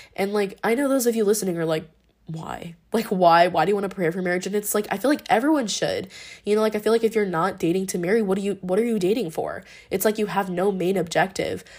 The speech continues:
or target. So I encourage you, if you aren't dating to marry and you're just dating to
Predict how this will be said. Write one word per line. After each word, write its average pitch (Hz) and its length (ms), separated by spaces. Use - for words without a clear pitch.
or 180 320
target. 185 420
So 170 220
I 180 140
encourage 185 480
you, 180 240
if 185 160
you 180 160
aren't 180 340
dating 175 300
to 185 100
marry 170 260
and 180 80
you're 175 120
just 185 180
dating 165 320
to 160 320